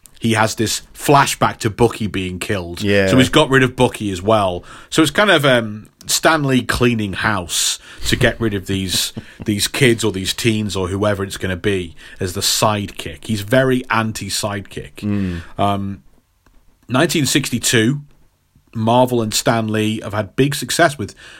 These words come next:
Speaker 1: Fantastic Four, Incredible Hulk, and that's the first age of the, of the Marvel comics, and they're noticing a huge surge of the buying power of teenagers,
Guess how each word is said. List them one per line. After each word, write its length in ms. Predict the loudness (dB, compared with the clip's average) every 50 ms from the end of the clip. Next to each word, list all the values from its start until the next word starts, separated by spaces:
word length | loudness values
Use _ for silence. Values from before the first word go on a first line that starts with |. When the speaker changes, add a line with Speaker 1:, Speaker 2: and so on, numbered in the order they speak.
| -20 _
Speaker 1:
Fantastic 580 | _ -4 -2 -2 0 -2 -2 -2 -2 -6 -8 -6
Four, 280 | -2 -2 0 0 -2
Incredible 420 | -4 -4 -4 -4 -4 -2 -4 -6 -4
Hulk, 460 | -4 -4 -4 -4 -6 -10 -18 -20 -20 _ _ -20 -20 -20 -20 -20 -14 -6 -2
and 360 | -2 0 0 0 -4 -6 -8 -12 _ _ -20 -20 _ _ -4
that's 240 | -4 -4 -2 -2 -4
the 80 | -4
first 440 | -2 2 4 6 6 6 4 0 -6 -12 -12 -14 -16 -20 -20 -20 -20 _ -8 -2 2
age 420 | 4 4 4 4 4 0 0 -2
of 120 | -2 -2 -2
the, 100 | -4 -6 -4 -4
of 140 | -6 -6 -4
the 80 | -2 0
Marvel 340 | 0 0 0 0 -2 -2
comics, 400 | -2 0 0 0 0 -2 -4 -4
and 60 | -4 -2 0 2
they're 80 | 0
noticing 320 | 0 0 -2 -2 -2 -2 -4 -8 -16 -12 -4
a 60 | -4 -4
huge 420 | -2 -2 -2 -2 -2 -2 -2 -2
surge 240 | 0 2 2 2 2
of 60 | 0
the 60 | -2 -2
buying 380 | 0 2 2 2 2 0 -2
power 240 | -4 -4 -4 -4 -4
of 100 | -6 -8
teenagers, 720 | -10 -10 -8 -8 -8 -8 -8 -6 -6 -4 -4 -4 -4 -6